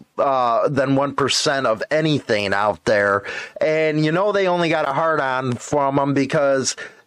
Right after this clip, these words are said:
it, it, you know, it's like the Old West, whatever. They're, you, it's just messed up. That's what I have to say. It's messed up. It's stupid. They use it to pad their budgets.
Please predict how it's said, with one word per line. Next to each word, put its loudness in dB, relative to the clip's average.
it, 2
it, 2
you 2
know, 0
it's 0
like -2
the 0
Old 0
West, 0
whatever. 2
They're, 2
you, 0
it's 0
just 0
messed 0
up. 0
That's 2
what 4
I 0
have 2
to -8
say. 2
It's 0
messed 2
up. 2
It's 2
stupid. 2
They -2
use 0
it 0
to -2
pad 0
their 4
budgets. 0